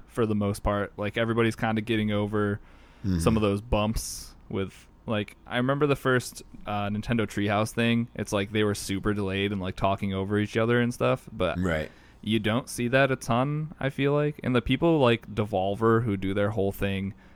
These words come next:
Speaker 1: they shoot it before and then they just release it instead of trying
Speaker 2: Right.
Speaker 1: to do it live.
Speaker 2: Yeah.
Speaker 1: To me, that works way better, and I'm
Speaker 2: Yeah.
Speaker 1: completely okay with that. Um, like, I don't know. So I, I don't know. I'm, I'm excited for this. We should get a lot of good an-,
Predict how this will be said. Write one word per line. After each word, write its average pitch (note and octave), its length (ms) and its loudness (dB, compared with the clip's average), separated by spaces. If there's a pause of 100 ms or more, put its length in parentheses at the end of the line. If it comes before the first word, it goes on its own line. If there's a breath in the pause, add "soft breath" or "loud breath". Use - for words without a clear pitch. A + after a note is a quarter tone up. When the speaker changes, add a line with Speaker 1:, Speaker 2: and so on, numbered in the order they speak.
(140 loud breath)
Speaker 1:
they F#2+ 120 0
shoot G#2 280 0
it F#2+ 160 0 (560)
before G#2 460 0
and G#2 120 0
then G2 80 -4
they G2 80 -6
just G#2 200 -8
release G2 380 -6
it C3 100 2
instead G#2 260 -4
of G2+ 80 -6
trying G#2+ 200 0
Speaker 2:
Right. - 60 0
Speaker 1:
to G#2+ 60 2
do G#2 60 2
it D#2+ 60 -2
live. F#2 540 -2 (200 loud breath)
Speaker 2:
Yeah. C#2+ 300 -8
Speaker 1:
To - 120 -6
me, G2+ 260 0
that F2+ 220 0
works F#2+ 480 -4 (160)
way G#2 240 0
better, G2+ 320 2
and G#2+ 180 0
I'm G2 160 -2
Speaker 2:
Yeah. - 40 -2
Speaker 1:
completely G#2 460 -2
okay G2+ 320 -2
with G#2+ 160 0
that. A2+ 280 2 (540 loud breath)
Um, F#2 340 -4 (160)
like, F#2 220 -4 (440)
I F#2+ 100 -8
don't F#2 100 -6
know. F#2 160 -6 (480)
So F#2+ 320 0 (220)
I, G#2 160 -2 (400)
I A2+ 80 -4
don't D3+ 100 -4
know. C3+ 180 -6
I'm, B2 220 -2
I'm D3 240 -2
excited A#2+ 340 0
for A#2 80 -6
this. A#2 200 -2
We G#2 80 0
should - 180 -2
get A2 160 2
a F#2+ 80 -2
lot G#2+ 220 0
of A2+ 80 -2
good A#2 120 0
an-, F2 240 -4